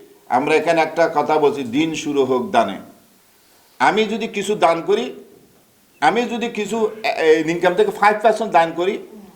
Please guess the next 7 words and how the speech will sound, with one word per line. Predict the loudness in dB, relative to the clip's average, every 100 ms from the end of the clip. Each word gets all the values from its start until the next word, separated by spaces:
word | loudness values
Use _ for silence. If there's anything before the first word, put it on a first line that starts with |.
| 2
তাহলে | 4 6 6 4
একদিকে | 2 -2 2 2 4
গরিব | 2 4 2
অসহায় | 2 0 -2 -4 -2
সংগঠন | 2 2 2 4 4
লাভবান | 4 2 6
হবে, | 6